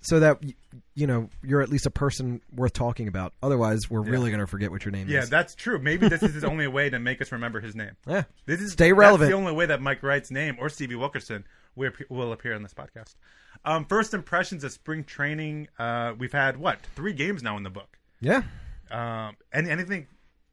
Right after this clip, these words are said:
Speaker 2: excite you, get you optimistic? We are two and one.
Speaker 1: Mm-hmm.
Speaker 2: I think, uh, just throwing it out there, I think Cedric Mullins been batting some leadoff. I think he's had some really good at bats.
Speaker 1: Yeah.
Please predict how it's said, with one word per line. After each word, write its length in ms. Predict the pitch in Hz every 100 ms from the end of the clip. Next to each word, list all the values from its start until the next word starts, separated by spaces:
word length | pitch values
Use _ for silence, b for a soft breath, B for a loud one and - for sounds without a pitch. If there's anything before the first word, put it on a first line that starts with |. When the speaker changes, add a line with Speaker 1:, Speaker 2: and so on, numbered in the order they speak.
| _
Speaker 2:
excite 560 | 120 - - 160 - 165
you, 180 | 165 147
get 260 | 143 -
you 100 | 139
optimistic? 640 | 120 - 113 143 156 165 -
We 100 | 123
are 160 | 127
two 220 | 127 - 113
and 160 | 107
one. 380 | 135 165 165 165 - _ _ 127
Speaker 1:
Mm-hmm. 260 | 139 160 170 -
Speaker 2:
I 80 | 131
think, 280 | - 165 139
uh, 380 | 127 123 117 113 - 123
just 220 | 123 -
throwing 180 | 113 110
it 60 |
out 160 | 147 147
there, 100 | 151
I 40 | 123
think 160 | 120
Cedric 400 | - - 143 -
Mullins 600 | 113 135 165 151 139 - -
been 100 | 117
batting 240 | 117 107
some 160 | - 107
leadoff. 360 | 160 160 151 -
I 120 | 107
think 160 | 107 120
he's 100 | 110
had 120 | 107
some 100 | 104
really 120 | 101 98
good 100 | 95
at 100 | -
bats. 520 | 170 151 - - - -
Speaker 1:
Yeah. 200 | 127